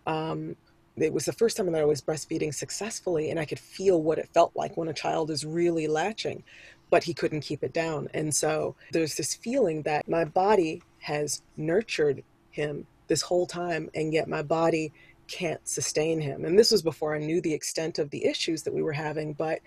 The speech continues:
none of it was, uh, was good or successful in that way. So I, I, I, I have had some real trauma around both my babies.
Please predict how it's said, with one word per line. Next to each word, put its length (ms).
none 340
of 120
it 160
was, 580
uh, 380
was 260
good 420
or 180
successful 960
in 100
that 140
way. 160
So 220
I, 280
I, 180
I, 180
I 60
have 180
had 180
some 200
real 180
trauma 340
around 600
both 440
my 180
babies. 600